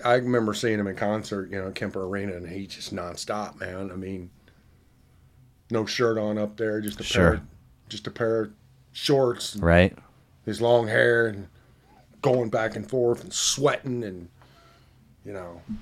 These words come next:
Speaker 1: they held. I got a good story for you about seeing Metallica.
Speaker 2: Let's hear it.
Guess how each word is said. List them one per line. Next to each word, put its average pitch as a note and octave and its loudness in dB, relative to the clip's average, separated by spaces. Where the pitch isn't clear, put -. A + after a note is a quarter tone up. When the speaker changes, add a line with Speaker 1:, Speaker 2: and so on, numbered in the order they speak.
Speaker 1:
they F#2+ -6
held. G2 -4
I A2 2
got A2 4
a G#2+ 0
good F#2+ -4
story A2 0
for F2+ -10
you D#2+ -12
about F#2+ -10
seeing F#2+ -6
Metallica. F2+ -10
Speaker 2:
Let's F2+ -4
hear B3+ 4
it. - 0